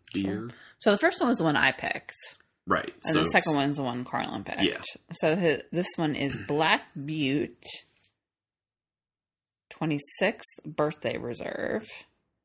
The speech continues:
Speaker 1: And, um, this is by Deschutes Brewery out of Bend, Oregon. It is an ale brewed with pomegranate molasses with fifty percent aged in bourbon barrels, blended with ale with cocoa nibs and cranberry added.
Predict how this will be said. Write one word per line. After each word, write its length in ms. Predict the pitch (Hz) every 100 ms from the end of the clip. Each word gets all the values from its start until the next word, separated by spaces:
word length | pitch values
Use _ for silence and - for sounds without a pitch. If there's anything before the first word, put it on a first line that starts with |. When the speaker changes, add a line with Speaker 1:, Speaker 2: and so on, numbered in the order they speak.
| _ _ _ _ _ 160
Speaker 1:
And, 440 | 156 151 151 - -
um, 400 | 143 139 139 131
this 140 | 160 156
is 140 | 143 - _ _ _ _ -
by 220 | - 151 139
Deschutes 480 | 143 - 202 233
Brewery 400 | - 180 165 160
out 100 | 139
of 120 | 139 139
Bend, 240 | 143 151
Oregon. 680 | 127 120 120 123 131 220 - - - - _
It 160 | - 151
is 140 | 151
an 120 | 147 -
ale 300 | 151 175 214
brewed 340 | 180 170 165 165
with 160 | 143
pomegranate 640 | - 170 185 190 190 196 -
molasses 760 | 165 160 143 151 - 131 156 -
with 160 | - - -
fifty 260 | 165 196
percent 440 | - 202 - 170 -
aged 320 | 143 143 -
in 80 | 156
bourbon 380 | 139 135 131 135
barrels, 500 | 127 127 131 151 175 - - - _ -
blended 300 | 160 160 147
with 180 | 143 -
ale 340 | 143 139 143
with 200 | 127 127
cocoa 300 | - 175 180
nibs 360 | 180 170 165 160
and 120 | 131
cranberry 600 | - - 131 127 - - -
added. 480 | - - - -